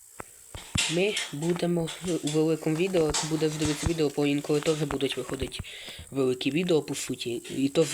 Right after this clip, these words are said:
вони в той раз у день будуть виходити. І получається те, що на, на, на великих відео, якби не коротких, буде... Буду я казати іменно, в яке врем'я. Ну,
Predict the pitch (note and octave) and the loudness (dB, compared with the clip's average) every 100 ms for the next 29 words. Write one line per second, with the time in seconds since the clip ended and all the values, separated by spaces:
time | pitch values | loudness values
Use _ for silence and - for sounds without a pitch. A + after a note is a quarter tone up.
0 | - D#3 D3+ - D#3+ D3+ C3+ - C3+ C3 | 0 0 2 2 2 2 0 -2 0 0
1 | B2+ - - C#3 - C3 C3 - - - | 0 -2 -2 -4 -4 -6 -6 -6 -8 -10
2 | - - - - - - - - - - | -20 -20 -20 -20 -20 -20 -16 -14 -14 -14
3 | - - - - - D#3 E3 E3 E3 E3 | -14 -12 -10 -12 -6 -4 0 0 2 0
4 | D#3 E3+ - G#3+ - - - - - C#3+ | 0 -2 -2 -2 -4 -12 -12 -10 -4 -2
5 | C3+ C3+ C3 C3 C3 B2 - - - D#3+ | 0 0 0 0 -2 -4 -8 -12 -4 0
6 | D#3 - D3+ D3 D#3 D3+ D#3 D3+ D3+ - | 0 2 2 2 2 4 4 4 0 0
7 | F3+ E3 D#3 C#3 C3 C3+ C3 C3 D3+ E3+ | 0 4 4 4 0 0 0 2 2 2
8 | C#3+ C#3 C3+ C#3 C#3 B2 - - - - | 2 -2 -2 2 2 2 -2 -4 -4 -4
9 | - D3 D#3+ D3+ D3+ C#3+ - F3+ D#3 D3+ | -4 0 2 4 4 2 2 2 4 2
10 | C3 - B2+ C3 B2 B2+ - - - C#3 | 0 0 -2 -2 -4 -4 -6 -8 -2 -2
11 | - C#3 C#3 C3 C3 B2 - - - - | 0 -2 0 -2 -2 -4 -6 -18 -20 -18
12 | - - - - - - - - - - | -14 -12 -10 -10 -10 -10 -8 -8 -10 -16
13 | - - - - D#4 | -16 -16 -12 -2 0